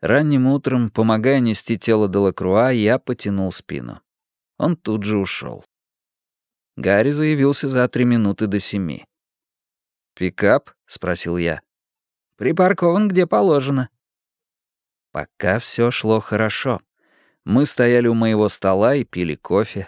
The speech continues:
сознательно не упоминая о том, что нам предстояло. Перси не показывался, и мы уже начали надеяться, что не увидим его в ту ночь.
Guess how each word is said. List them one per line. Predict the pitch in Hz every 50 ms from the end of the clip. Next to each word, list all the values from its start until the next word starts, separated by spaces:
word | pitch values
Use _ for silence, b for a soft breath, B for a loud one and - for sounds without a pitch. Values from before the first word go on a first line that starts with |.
| -
сознательно | - - - 131 139 127 120 110 104 101 - 110 104 104
не | 101 101 98 95
упоминая | 92 92 - 90 90 90 92 98 98 92 87
о | 85
том, | - - 104 113 135 123
что | - - - - 104 107
нам | 101 98 98 90
предстояло. | - - 78 - - - 85 85 78 69 60 50 50 50 - - _ _ _ _ _ _ _ _ _ _ _ _
Перси | - - 147 170 156 - - 156
не | 156 143
показывался, | - 143 139 - 175 175 139 90 87 78 67 - - - 90
и |
мы | 98 104 110 117
уже | 120 107 123
начали | 123 123 120 120 - - 131 120 120
надеяться, | 120 120 117 110 113 123 123 120 107 - - 110
что | - - - 120
не | 117 117 113
увидим | 113 110 107 135 160 165 135 113
его | 107 101 95 92 90
в | - -
ту | - 98
ночь. | 95 90 82 73 - - -